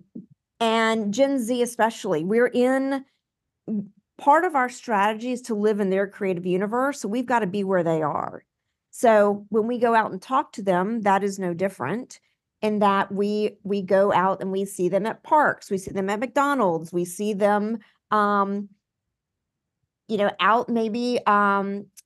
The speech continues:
at the library. Like, we, we go everywhere where our fans are. Um, so it's, it's been a really interesting way to mine the fan truth because we actually go straight to the source.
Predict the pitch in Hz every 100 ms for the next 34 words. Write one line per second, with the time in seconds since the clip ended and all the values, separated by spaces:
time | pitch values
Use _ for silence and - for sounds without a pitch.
0 | - 214 220 214 254 269 294 214 170 147
1 | 170 190 196 240 240 208 214 233 240 -
2 | 208 214 208 175 147 202 196 185 - 180
3 | 185 180 180 180 170 160 190 240 262 202
4 | 196 180 180 185 - _ _ _ _ _
5 | - 240 220 214 240 202 247 - - 277
6 | 285 - 220 185 220 214 226 226 - 226
7 | 220 226 220 226 214 190 175 180 185 220
8 | 254 262 - - - 226 202 196 196 196
9 | 196 _ _ _ _ _ _ _ _ _
10 | _ _ _ _ 208 208 202 202 220 240
11 | 208 196 - 196 185 190 190 - 185 202
12 | 262 - - 214 185 180 202 - 202 190
13 | 185 - 175 170 170 - 107 95 - -